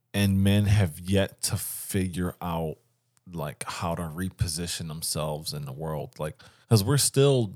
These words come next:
showing up as, like, how we were a hundred years ago, like, provider, protector, um, you know, financier, blah, blah, blah. Like,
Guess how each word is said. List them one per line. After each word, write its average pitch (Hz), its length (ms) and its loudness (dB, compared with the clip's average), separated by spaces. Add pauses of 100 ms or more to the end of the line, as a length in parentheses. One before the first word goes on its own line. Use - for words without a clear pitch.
showing 107 460 2
up 101 180 0
as, 87 340 -2
like, 87 140 -10
how 87 240 0
we 90 120 -2
were 87 380 0 (360)
a 90 40 -2
hundred 107 260 2
years 107 300 2
ago, 73 260 -8
like, 67 300 -10
provider, 92 640 2 (500)
protector, 92 760 -2 (840)
um, 80 720 -4 (260)
you 110 80 -2
know, 76 220 -2
financier, 95 1160 2 (100)
blah, 92 160 2
blah, 92 180 2
blah. 87 400 0 (340)
Like, 98 140 -2